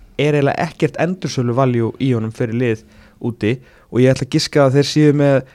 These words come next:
mjög svipað leikmenn. Ég er ekki að tala niður, sko, nú er ég bara að tala út frá staðreyndunum sem ég var bara, ég, þetta er bara upplýsingar ég fekk um daginn, annars myndi ég, hef ég bara sagt við núna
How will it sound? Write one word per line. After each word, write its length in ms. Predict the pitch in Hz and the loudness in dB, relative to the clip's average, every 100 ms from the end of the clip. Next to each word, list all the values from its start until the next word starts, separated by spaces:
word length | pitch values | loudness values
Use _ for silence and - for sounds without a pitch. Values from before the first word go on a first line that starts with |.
| _ - | _ -2
mjög 160 | 135 135 | -2 0
svipað 480 | 156 175 175 117 120 | 4 4 4 0 0
leikmenn. 240 | 117 95 | -2 -2
Ég 40 | 98 | -2
er 40 | 139 | 0
ekki 120 | 143 | 0
að 40 | 160 | 2
tala 140 | 147 | 2
niður, 340 | 143 160 208 208 | 4 4 4 4
sko, 180 | 202 190 | 0 -2
nú 140 | - 156 | 0 0
er 80 | |
ég 60 | 139 | 2
bara 180 | 165 160 | 2 4
að 60 | |
tala 180 | 160 156 | 2 2
út 80 | 151 | 2
frá 80 | 143 | -2
staðreyndunum 460 | - 160 147 143 139 | 2 4 4 0 0
sem 100 | 147 | 2
ég 60 | |
var 100 | 147 | 2
bara, 220 | 139 139 123 | 4 2 2
ég, 180 | 135 139 | 2 0
þetta 100 | 131 | 0
er 40 | |
bara 100 | 147 160 | 2 0
upplýsingar 340 | 143 143 139 | 0 -2 2
ég 140 | 143 147 | 2 2
fekk 140 | 139 | 0
um 80 | 131 | -2
daginn, 240 | 139 98 | -2 0
annars 180 | 120 139 | -2 0
myndi 220 | 160 143 156 | -2 2 4
ég, 40 | |
hef 100 | 156 | 4
ég 100 | 151 | 2
bara 120 | 147 | 0
sagt 240 | 135 147 143 | -2 -2 0
við 120 | 139 | 0
núna 280 | 143 139 | 2 0